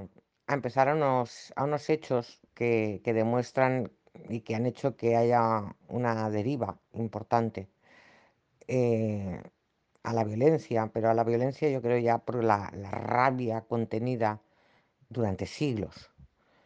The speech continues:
no durante días, ni durante meses, ni durante años, sino durante siglos. El veinticinco de mayo, George Floyd, de cuarenta y seis años, padre de una niña de seis y exguardia de seguridad,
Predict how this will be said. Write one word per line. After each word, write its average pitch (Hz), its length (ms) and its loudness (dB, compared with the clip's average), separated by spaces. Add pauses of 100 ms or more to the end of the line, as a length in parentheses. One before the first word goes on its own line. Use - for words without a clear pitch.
(100)
no 113 240 4
durante 104 760 0
días, 107 500 2
ni 107 120 -4
durante 98 360 -6
meses, 107 580 -4
ni 107 100 -6
durante 101 380 -4
años, 101 480 -2 (360)
sino 110 280 -4
durante 95 320 -4
siglos. 104 640 -8 (1600)
El 147 100 6
veinticinco 160 480 4
de 185 100 6
mayo, 180 420 4 (460)
George 135 220 -2
Floyd, 156 380 0
de 139 100 -2
cuarenta 120 340 0
y 110 40 -10
seis 131 260 -6
años, 135 520 0 (120)
padre 123 300 4
de 123 80 -2
una 113 140 0
niña 120 280 0
de 107 100 0
seis 123 580 0 (720)
y 117 180 -4
exguardia 135 580 4
de 117 500 0
seguridad, 113 680 0